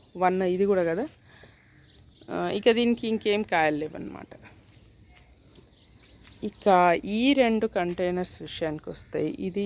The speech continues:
and ఇది, ఇందాక ఒక్కటి తెంపాను కదా, అంతకుముందు ఒకటి తెంపాను కదా, ఇంకా ఇక్కడ వన్,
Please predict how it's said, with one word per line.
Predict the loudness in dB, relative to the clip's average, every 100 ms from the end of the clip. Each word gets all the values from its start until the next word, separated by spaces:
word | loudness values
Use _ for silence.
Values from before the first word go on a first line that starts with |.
| 0
and | 0 -2 -6 -6
ఇది, | -8 -10 -14 -20 -20 -20 -20 -20 -20 -20 -6 0
ఇందాక | 2 4 2
ఒక్కటి | 0 0 2
తెంపాను | 0 2 0 2 2
కదా, | 0 0 -6 -8 -6
అంతకుముందు | -2 -4 -2 2 2
ఒకటి | 4 2 2
తెంపాను | -2 -2 -4 -2
కదా, | -4 -6 -10 -18 -16 -16 -16 -4 0
ఇంకా | 0 0 4 6 6 6 4 0
ఇక్కడ | -4 -2 0 2 2 0 0
వన్, | 0 2